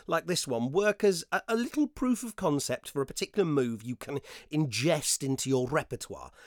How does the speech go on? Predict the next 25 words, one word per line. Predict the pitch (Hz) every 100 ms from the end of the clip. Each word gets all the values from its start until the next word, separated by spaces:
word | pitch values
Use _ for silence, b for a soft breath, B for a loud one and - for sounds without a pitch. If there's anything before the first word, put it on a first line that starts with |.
| B
Switching | - 220 233 208
between | 196 175 147
low | 139 147 139
and | 123
high | 135 123
detail | 127 - 127
sentences | - 107 117 - 131 -
can | 156
give | 170
a | 147
scene | - 135
a | 147
readable | 127 135 135 131 120 120
dynamic | 131 127 113 110 -
flow. | - 147 104 71 - B B -
Dense | 165 165 -
clumps | - 160 139 - 147
of |
information | 131 127 131 120 - 120
are | 117
balanced | 123 120 120 -
by | 123 117
crisp, | - - 156 - -
simple | - 135 143
prose | - 120 110 107